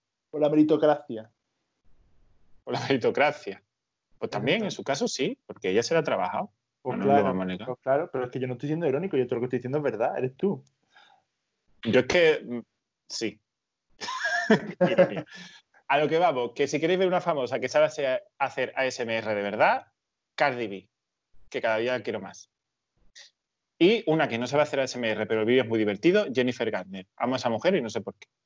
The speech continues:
Speaker 1: A mí también me cae muy bien Jennifer Garner, no lo sabía que
Speaker 2: ¿Verdad?
Speaker 1: me gustaba. Sí, de
Speaker 2: Es
Speaker 1: que
Speaker 2: que
Speaker 1: yo
Speaker 2: es como
Speaker 1: era
Speaker 2: adorable.
Speaker 1: súper fan, yo era súper fan en Alias.
Speaker 2: Pero es
Speaker 1: Las
Speaker 2: que yo
Speaker 1: tenía
Speaker 2: nunca he visto Alias, que es lo único
Speaker 1: Oy,
Speaker 2: que ha hecho esa
Speaker 1: oy,
Speaker 2: mujer, ¿no?
Speaker 1: oy, oy, oy,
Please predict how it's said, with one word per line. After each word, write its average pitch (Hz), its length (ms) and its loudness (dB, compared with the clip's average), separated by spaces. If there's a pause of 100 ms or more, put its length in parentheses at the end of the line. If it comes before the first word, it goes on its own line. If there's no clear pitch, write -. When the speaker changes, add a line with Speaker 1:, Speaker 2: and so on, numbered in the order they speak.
(440)
Speaker 1:
A 160 120 2
mí 160 80 2
también 151 140 4
me 185 80 0
cae 151 80 2
muy 131 140 -4
bien 127 120 -2
Jennifer 123 320 -6
Garner, 135 300 -2
no 120 100 -6
lo 131 80 0
sabía 117 340 0
que 101 40 -2
Speaker 2:
¿Verdad? 147 180 2
Speaker 1:
me 247 60 -2
gustaba. 127 300 -8 (240)
Sí, 143 320 2
de 127 140 0
Speaker 2:
Es 123 60 0
Speaker 1:
que 123 60 0
Speaker 2:
que 120 60 -10
Speaker 1:
yo 123 120 2
Speaker 2:
es 127 80 6
como 143 180 2
Speaker 1:
era 131 100 8
Speaker 2:
adorable. 127 320 2
Speaker 1:
súper 226 100 -8
fan, 156 400 0
yo 123 120 -2
era 123 80 2
súper 123 200 -4
fan 143 160 -2
en 147 100 -4
Alias. 135 580 -4 (360)
Speaker 2:
Pero 120 140 -2
es 110 40 0
Speaker 1:
Las - 0 -
Speaker 2:
que 110 60 -4
yo 107 40 -6
Speaker 1:
tenía 117 140 -4
Speaker 2:
nunca 113 60 2
he 147 40 4
visto 160 260 2
Alias, 180 420 2
que 123 120 -6
es 123 80 -6
lo 123 80 0
único 131 160 0
Speaker 1:
Oy, 135 60 4
Speaker 2:
que 113 40 0
ha 107 40 2
hecho - 100 -20
esa - 120 -8
Speaker 1:
oy, 120 140 4
Speaker 2:
mujer, 160 260 0
¿no? - 60 4
Speaker 1:
oy, 123 240 4
oy, 120 240 0
oy, 110 80 -6